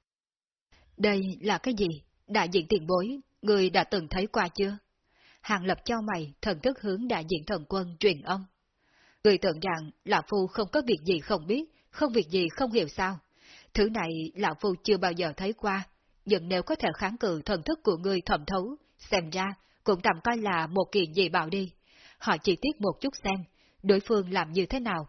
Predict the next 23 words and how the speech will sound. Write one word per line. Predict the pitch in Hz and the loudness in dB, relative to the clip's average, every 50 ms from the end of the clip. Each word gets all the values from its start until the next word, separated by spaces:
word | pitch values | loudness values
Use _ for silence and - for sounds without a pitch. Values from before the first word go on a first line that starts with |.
| - - | -6 0
mà | 190 190 175 | 2 2 2
có | - - 214 196 247 | 2 0 -4 -2 0
được | 277 269 175 165 | 0 0 0 0
vật | 175 180 156 165 | -2 -4 -4 -4
này. | 175 170 160 156 - _ _ _ _ - - - _ | -4 -6 -6 -6 -10 _ _ _ _ -20 -20 -20 _
Sau | - - - 208 175 | -8 -2 0 0 0
đó | 170 175 170 165 190 214 _ | 2 0 -2 -2 -2 -4 _
có | - 175 175 208 | -2 -2 0 0
hay | 233 208 170 | -2 -2 -4
không | 151 - 196 190 190 180 160 - | -4 -4 -4 -4 -4 -4 -8 -6
nhận | - 202 202 160 151 | -2 -2 0 0 0
lấy | 165 180 226 240 | -2 -4 -2 0
vật | 262 208 - | -2 -2 -2
này, | 175 185 175 165 151 - _ _ _ _ | -2 -2 -2 -2 -4 -8 _ _ _ _
sẽ | - - - 226 185 - | -6 -2 0 0 2 2
theo | 208 190 143 | 0 -2 0
ý | 185 185 226 254 - | 0 0 0 0 0
của | - 175 | 0 0
chính | 151 - 208 190 190 233 | 0 2 0 0 0 0
ngươi." | 247 220 190 185 196 180 _ _ _ _ _ _ _ _ _ _ _ _ - | 0 0 0 0 -2 -6 _ _ _ _ _ _ _ _ _ _ _ _ -4
Đại | 202 214 190 170 175 | -2 0 0 0 0
diện | 202 165 160 | 0 -2 0
thần | 208 208 170 | -2 -4 -6